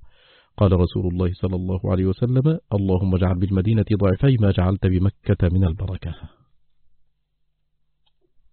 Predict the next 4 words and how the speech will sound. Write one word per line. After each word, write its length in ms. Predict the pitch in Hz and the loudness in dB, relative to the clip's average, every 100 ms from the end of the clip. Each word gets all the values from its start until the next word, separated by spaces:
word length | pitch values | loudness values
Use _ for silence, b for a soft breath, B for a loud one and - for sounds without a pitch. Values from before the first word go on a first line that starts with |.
| _ _ _ - _ _ _ _ _ _ _ _ _ _ - _ _ _ _ 131 | _ _ _ -20 _ _ _ _ _ _ _ _ _ _ -20 _ _ _ _ 0
زواج 680 | 113 113 117 113 98 92 107 | 4 6 6 6 6 4 2
الرسول 580 | 104 92 - 113 101 | 2 0 0 -2 -2
صلى 240 | - 113 90 | -2 -2 -2
الله 300 | 85 98 | 0 0